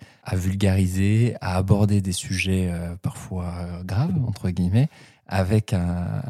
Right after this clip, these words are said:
une légèreté au sens, euh, très positif du, du terme. Et tu parles de l'aspect émotionnel, je trouve que tu, tu apportes cette dimension-là dont on a vraiment besoin. Euh, et moi, j'ai mon autre regard, qui est peut-être un peu plus technique.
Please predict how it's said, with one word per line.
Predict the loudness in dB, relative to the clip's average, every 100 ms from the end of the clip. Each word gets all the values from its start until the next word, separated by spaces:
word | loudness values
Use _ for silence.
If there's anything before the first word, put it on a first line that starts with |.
| -8 -10 -10 -6
une | 2 4
légèreté | 4 2 -2 0 0
au | 2
sens, | -2 -4 -4 -6
euh, | -6 -6 -8 -12 -6
très | -4
positif | 4 4 4 0 0
du, | 0 0 0
du | -2 -2
terme. | 0 0 0 -2 _ _ _ _ -6
Et | -2 -2 -4
tu | -4
parles | -2 0
de |
l'aspect | 0 0 0
émotionnel, | 2 0 2 2 2
je | -2
trouve | -8 -6
que | -8
tu, | -6 -6 -6 -8
tu | -4 -4
apportes | 4 2 4
cette | -2
dimension-là | 0 2 2 0 0 2
dont | 0 2
on | 0
a | 2
vraiment | 2 6 8 8
besoin. | 6 4 2 0 -2 -16 _ _ -4
Euh, | -2 0 -2 -2 -4 -8
et | -8 -6 -6 -6 -4
moi, | 4 4
j'ai | 4
mon | 2 2
autre | 0 -2
regard, | -4 -4 -6 -8 -20
qui | -20
est | -12
peut-être | -8 -2
un | -2
peu | -4
plus | -6 -4
technique. | -4 2 4 4